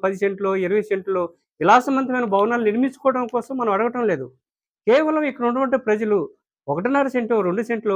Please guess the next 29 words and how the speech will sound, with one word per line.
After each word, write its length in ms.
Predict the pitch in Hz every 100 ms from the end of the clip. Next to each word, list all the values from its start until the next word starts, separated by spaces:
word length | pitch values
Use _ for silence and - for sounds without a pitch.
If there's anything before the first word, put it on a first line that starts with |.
| 190
మూడు 140 | 185 214
సెంట్లో 220 | 220 214 196 170
భూమి 180 | 220 220 202
కావాలని 360 | 190 185 175 170
చెప్పి 260 | 165 175 165 - _ _ _ _ 165
వాళ్ళు 200 | 180 160 139 - _ 156
గుడిసెలు 280 | 247 254 269
వేసుకుని 240 | 262 208 202
ఉండటానికి 360 | 202 202 190 185
కూడా 180 | 185 180 143 - _ _ _
మనకి 260 | 180 170 175 147 - _ 170
ఏదైతే 300 | 185 208 202 175 147 _ _ _ _
కోర్టు 320 | 269 311 - 202 143 - _ 165
అవకాశం 380 | 202 220 202 185
ఇచ్చిందో 320 | 165 175 165 151 131 _ _ _ 165
ఆ 40 | 160
ఆర్డర్ 220 | 175 202 202
ఇంప్లిమెంట్ 400 | 208 247 240 233 208
లేని 160 | 202 -
చేయని 240 | 180 180 170
పరిస్థితులు 400 | 170 - 170 170
ఇక్కడ 140 | 160 160
ఉన్నటువంటి 460 | 165 165 160 156 151 131 - _ _ _ 139
రెవెన్యూ 280 | 156 208 214
యంత్రాంగం 440 | 180 165 165 156 156 147
కూడా 140 | 151 143
ఉన్నది. 260 | 131 113 107 _ _ _ 208
ఎందుకు 260 | 285 320 339 294
ఇలా 120 | 226